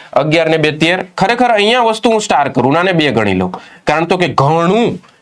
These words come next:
એટલે ભારે અક્ષર થાય ને, ઘણું, તો આપણે એની ઉપર ભાર છે એટલે બે ગણીએ. તો એક ને એક બે, બે ને બે ચાર, ચાર ને એક પાંચ, પાંચ ને એક છ, છ ને બે આઠ, આઠ ને બે દસ, દસ ને બે બાર, બાર, બાર ને બે ચૌદ, ચૌદ ને એક પંદર, પંદર ને એક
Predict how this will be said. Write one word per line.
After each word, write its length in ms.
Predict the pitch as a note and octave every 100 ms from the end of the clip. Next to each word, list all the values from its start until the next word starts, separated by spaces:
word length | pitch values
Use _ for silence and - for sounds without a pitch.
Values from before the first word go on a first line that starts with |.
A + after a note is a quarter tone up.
| _ -
એટલે 180 | A#2+
ભારે 300 | C3+ A#2+ D3
અક્ષર 300 | F3+ F3+ G#3
થાય 180 | F#3 F#3+
ને, 180 | D#4+ G#3+ -
ઘણું, 600 | C#3 D#3 D#3+ G3+ G3 - - _ _ _ _ - - -
તો 60 | B2
આપણે 240 | B2+ D3+
એની 220 | E3 F3
ઉપર 180 | F#3 F#3+
ભાર 340 | D3 F3 C4
છે 100 | G#3+
એટલે 140 | F#3 G3
બે 180 | A#3+ A#3
ગણીએ. 300 | C#3+ A2 G#2 - - -
તો 80 | F3
એક 220 | E3 F3
ને 120 | F#3+
એક 100 | F3+
બે, 200 | D#3+ G3
બે 160 | F3 E3+
ને 80 |
બે 140 | E3+ F3
ચાર, 260 | F3+ F#3
ચાર 180 | F#3 D#3
ને 120 | D#3
એક 120 | E3 E3
પાંચ, 220 | F#3 G3
પાંચ 220 | D#3+ D#3
ને 80 | E3
એક 100 | D3
છ, 160 | F#3+
છ 160 | F#3 F3
ને 100 | D3+
બે 120 | D#3
આઠ, 200 | E3 F3+
આઠ 180 | E3 C#3+
ને 80 | D3
બે 100 | D3+
દસ, 220 | E3 F#3
દસ 220 | C#3+ C#3
ને 80 | D#3+
બે 100 | D3+
બાર, 260 | D3+ D#3+ -
બાર, 300 | - D4 G3+
બાર 220 | C3+ C3+
ને 80 | D#3
બે 100 | D#3
ચૌદ, 400 | D3+ D3+ F#3 F#3
ચૌદ 240 | D3+ C#3
ને 80 | C#3+
એક 120 | C#3+
પંદર, 300 | D3 D3 F3
પંદર 280 | E3 C#3 C3+
ને 100 | C#3
એક 100 | D3